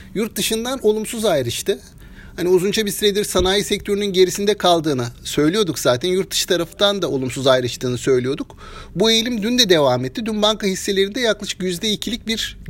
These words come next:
geri çekiliş vardı. Ee, dolayısıyla özellikle de bu, e, değer kaybının da etkisiyle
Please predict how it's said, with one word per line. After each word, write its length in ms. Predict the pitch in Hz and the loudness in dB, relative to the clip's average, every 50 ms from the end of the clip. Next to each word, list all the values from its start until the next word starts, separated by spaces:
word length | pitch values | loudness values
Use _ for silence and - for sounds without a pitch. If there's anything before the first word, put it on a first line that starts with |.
| 120 123 | -6 0
geri 240 | 147 185 190 202 196 | 4 4 4 4 2
çekiliş 480 | - 202 - - 190 202 - - - | -2 -2 -2 -2 -2 -2 -2 -2 2
vardı. 460 | 151 123 113 107 110 123 233 269 285 - - - - - - - - - - - - | 2 4 4 4 2 0 -2 -2 -4 -6 -14 -20 -18 -16 -16 -14 -14 -14 -12 -4 0
Ee, 180 | - 165 170 170 | 0 2 2 4
dolayısıyla 600 | 202 214 214 196 160 - - 160 165 196 226 226 208 - - - - | 4 4 6 6 4 2 2 0 2 2 2 -2 -2 -6 -10 -6 -2
özellikle 640 | 170 160 147 180 185 190 202 220 214 - 196 170 156 | 0 0 4 4 4 4 4 0 -2 2 2 2 2
de 140 | 170 165 160 | 2 0 2
bu, 240 | 175 175 180 165 - - - - - | 2 2 2 0 -4 -12 -20 -10 -4
e, 40 | 151 139 139 139 139 139 139 143 139 127 - - - - - - - - - - - | 0 0 2 2 2 0 0 -2 -2 -6 -10 -18 -20 -20 -20 -20 -20 -20 -18 -10 0
değer 340 | 135 156 170 202 220 208 - | 2 6 6 6 6 4 4
kaybının 460 | - 180 170 165 151 147 143 139 139 | 2 2 2 2 -2 -4 -4 -2 -2
da 60 | 160 | 0
etkisiyle 680 | 180 180 175 - 156 127 - 151 143 156 208 254 285 | 0 0 0 -2 -8 -4 -2 0 0 0 0 -2 -4